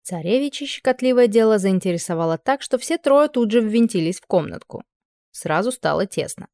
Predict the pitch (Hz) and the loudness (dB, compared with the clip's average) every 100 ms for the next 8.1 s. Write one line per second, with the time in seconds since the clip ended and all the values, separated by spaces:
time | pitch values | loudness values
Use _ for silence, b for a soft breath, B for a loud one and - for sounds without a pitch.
0 | _ _ _ _ 226 247 262 - 247 147 | _ _ _ _ -2 -2 -2 -2 -2 -2
1 | 165 - 233 247 240 233 226 196 180 180 | -2 -2 0 2 2 2 2 2 0 -2
2 | 180 165 - 220 220 160 151 - 156 151 | -2 -6 -2 -2 2 0 0 -8 -8 -6
3 | 156 165 156 143 151 156 160 175 165 131 | -4 -2 -2 -4 -6 -6 -6 -4 -4 -6
4 | - _ _ _ _ _ - 285 359 277 | -14 _ _ _ _ _ 2 4 4 2
5 | 220 190 208 233 196 180 175 165 160 214 | 2 4 4 4 2 0 0 -2 0 0
6 | 370 - 180 151 - _ _ 185 185 170 | 0 0 -2 -2 -6 _ _ -4 -4 -2
7 | 170 180 180 165 165 156 170 175 - - | -2 -2 -2 -2 -2 -6 -6 -6 -4 -6